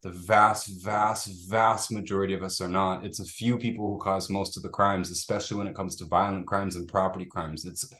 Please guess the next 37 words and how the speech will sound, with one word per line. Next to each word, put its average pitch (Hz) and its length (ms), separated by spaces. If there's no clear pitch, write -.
the 95 120
tiniest 107 800
fraction 98 500
of 85 120
people, - 420
and 87 120
those 92 140
people 95 260
wouldn't 107 200
mess 95 220
around 87 340
if - 220
gun 110 200
ownership 131 400
were 117 80
more 110 220
widespread 107 680
and 117 320
to - 180
the 127 140
extreme 135 640
being 120 180
mandatory. 90 600
I 95 40
don't 113 140
think 104 140
the 92 60
gov-, 107 340
we 104 120
should 104 160
have 92 100
anything 107 280
mandatory 95 520
'cause 98 120
that 95 160
means 92 220
law. 90 420